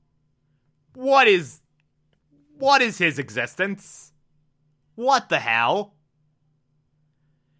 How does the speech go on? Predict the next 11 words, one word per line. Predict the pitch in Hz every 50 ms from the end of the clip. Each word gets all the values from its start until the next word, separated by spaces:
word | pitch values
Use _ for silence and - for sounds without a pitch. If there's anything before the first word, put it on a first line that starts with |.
| _ _ _ _ _ _ _ _ _ _ _ _ _ _ _ _ _ _ _ _ _ _ _ _ _ _ _ _ _ _ _ _ _ -
And | 269 302 302
then | 392 381 440 480 508 508 508 508 466
there's | 427 392 277 262 240 175 165 190
Ollie. | 175 151 139 117 104 98 - 147 - - - - _ _ - - - _ _ _ _ _ _ _ _ _ _ _ _ _ _ _ _ _ _ _ _ _ _ _ - - _ - -
Who, | - 170 196 202 202 196 196 190 190 190 185 185 180 -
at | - 160
the | 170
beginning | 185 175 247 285 311 285
of | 247
this | 233 220 208
episode, | 196 180 180 - - - 170 160 156 156 156 151 151 151 143 143